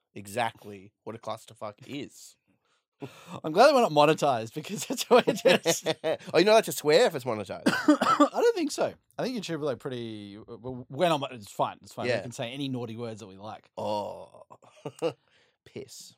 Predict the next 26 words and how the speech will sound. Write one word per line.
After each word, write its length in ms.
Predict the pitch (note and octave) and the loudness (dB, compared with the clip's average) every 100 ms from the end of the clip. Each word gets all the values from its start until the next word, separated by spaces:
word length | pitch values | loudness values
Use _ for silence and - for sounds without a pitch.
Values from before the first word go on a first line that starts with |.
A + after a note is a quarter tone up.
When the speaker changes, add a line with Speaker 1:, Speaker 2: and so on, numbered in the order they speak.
| - | -16
Speaker 2:
Bi- 120 | C3+ | -14
<laughs> 60 | - - - - - - | -12 -16 -20 -20 -20 -20
Speaker 1:
Mm. 240 | A2 G2 - - - _ - D3+ D3 C#3+ C#3+ B2+ | -18 -18 -14 -14 -14 _ -20 -20 -20 -20 -20 _
Speaker 2:
Smelly 500 | - - A2 A#2+ B2 | -20 -12 -8 -8 -8
piss. 400 | - - - - | -12 -18 -18 -12
Speaker 1:
Mm. 60 | G#2+ | -6
Speaker 2:
Uh, 460 | A#2+ A2+ A2 A2 | -4 -4 -4 -6
yeah, 280 | A2+ D3+ F3+ E3 | -4 2 2 4
no, 100 | D#3 | 6
but 80 | |
that's 160 | D#3+ D#3+ | 8 6
a, 60 | F3 | 0
the 260 | B2+ D#3+ D#3+ | -2 -2 2
clusterfuck 460 | - B3 G3+ G#3+ | 4 4 4 2
is 80 | F#3 | 2
the 80 | E3 | 2
way 160 | D3+ D3+ | 4 4
to 60 | C#3 | 0
describe 320 | C3 E3+ F3 | 0 2 2
it. 100 | - - | -2 -10
Speaker 1:
Mm. 280 | B2+ A2 F#2 _ | -8 -8 -12 _
Speaker 2:
Uh, 240 | D3 C#3+ C#3 - | 2 4 4 -2
it's, 400 | C#3+ - - - _ _ _ | -10 -10 -14 -18 _ _ _
uh, 100 | C#3+ | -2
I, 220 | D3 D#3 C#3+ | 2 0 2
I, 420 | C#3+ D3 C#3+ C#3+ | 0 0 -2 -4